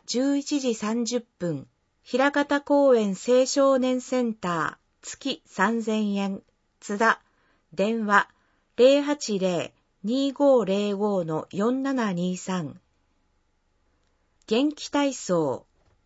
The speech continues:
健康体操と軽いヨガ。六十代多数。毎週木曜十五時、菅原障害学習市民センター。入会千円。月二千円。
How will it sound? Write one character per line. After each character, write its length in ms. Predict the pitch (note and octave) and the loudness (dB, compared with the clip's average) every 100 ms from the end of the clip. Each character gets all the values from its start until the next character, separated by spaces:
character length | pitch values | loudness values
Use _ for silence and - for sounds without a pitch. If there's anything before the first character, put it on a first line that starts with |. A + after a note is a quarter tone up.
| _ | _
健 220 | - B3+ C#4+ | -2 0 0
康 340 | - C#4+ D4 | 0 0 0
体 300 | C#4+ C#4+ C#4 | 0 -2 -2
操 280 | - G#3+ F#3+ | -4 -6 -6
と 300 | - E3 - | -4 -4 -6
軽 300 | - F#3 A3+ | -6 -2 -2
い 180 | B3+ A3 | -2 0
ヨ 140 | A3+ A3 | 0 0
ガ。 220 | E3 - _ _ _ - | -2 -6 _ _ _ -8
六 260 | F#3 F#3+ C4 | -6 -2 -2
十 300 | C4+ D4 C4 | 0 0 0
代 240 | G#3+ F#3 | -2 -4
多 180 | - E3+ | -6 -12
数。 380 | - A3+ G3+ - _ _ _ _ _ - | -8 -6 -6 -6 _ _ _ _ _ -4
毎 240 | G3+ C#4 | 0 0
週 320 | - C#4 C#4 | 0 0 0
木 300 | C4 B3 C#4 | 0 -2 -2
曜 260 | C4+ C4+ G#3 | 0 2 2
十 300 | - G#3 A#3 | 0 -2 2
五 160 | A#3 A3+ | 2 0
時、 260 | F#3 - _ _ _ _ | -2 -6 _ _ _ _
菅 300 | - G#3+ C4 | -6 0 0
原 340 | C#4 C4+ - | 2 0 0
障 320 | - A#3 B3+ B3+ | 0 2 2 2
害 240 | B3+ B3+ | 0 -2
学 240 | A3+ A3+ | -2 -4
習 300 | - - C4+ | -4 -4 -4
市 180 | B3 A#3 | -4 -2
民 240 | B3 C4 B3+ | 0 -2 -2
セ 180 | C4 | -2
ン 80 | B3 | -4
タ 480 | - F3 D#3+ C3 - | -2 0 2 0 -2
ー。 40 | _ _ _ _ _ - | _ _ _ _ _ -4
入 240 | A3 C4+ C4+ | 0 2 0
会 320 | C4 C4+ B3+ | 0 0 0
千 380 | - A#3+ B3 A#3 | -2 0 0 0
円。 260 | A#3 A3+ - _ _ _ _ - | -2 -4 -8 _ _ _ _ -20
月 420 | - - C#4 - _ | -16 -6 -6 -6 _
二 120 | F#3 F#3 | -6 -2
千 380 | - B3 A#3 | 0 2 2
円。 300 | A3 G#3+ G3+ | 0 0 -2